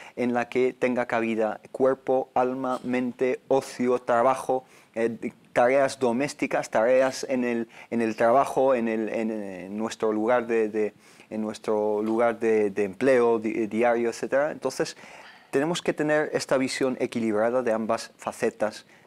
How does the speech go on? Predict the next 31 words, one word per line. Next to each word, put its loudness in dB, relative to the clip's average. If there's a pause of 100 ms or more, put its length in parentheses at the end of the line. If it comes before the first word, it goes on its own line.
del -4
ser -4
humano. -10 (1040)
No. -10 (1400)
Eh, 2 (100)
en 0
cua-, 2 (140)
tam-, 2
también 0
una, 0
una -2
cosa 0
muy -2
importante, -2
y 2
es -2
que -2 (300)
el 0
tiempo, 0 (300)
eh, -2
los, -2
los, -2
los -4
físicos, 0
incluso -2
los, -2
los -4
científicos, -2 (240)
no 2
han 0
sabido -2